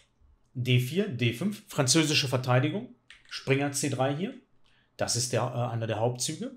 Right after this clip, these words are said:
deckt den Bauern E vier. Springer F sechs, ein Hauptzug, greift den Bauern E vier an. Hier lautet, hier gibt es zwei Hauptzüge, Läufer G fünf und E fünf insbesondere,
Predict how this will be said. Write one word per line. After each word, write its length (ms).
deckt 180
den 120
Bauern 220
E 60
vier. 240
Springer 380
F 100
sechs, 300
ein 180
Hauptzug, 560
greift 320
den 140
Bauern 240
E 120
vier 260
an. 220
Hier 180
lautet, 580
hier 160
gibt 160
es 160
zwei 160
Hauptzüge, 560
Läufer 300
G 160
fünf 280
und 200
E 140
fünf 220
insbesondere, 760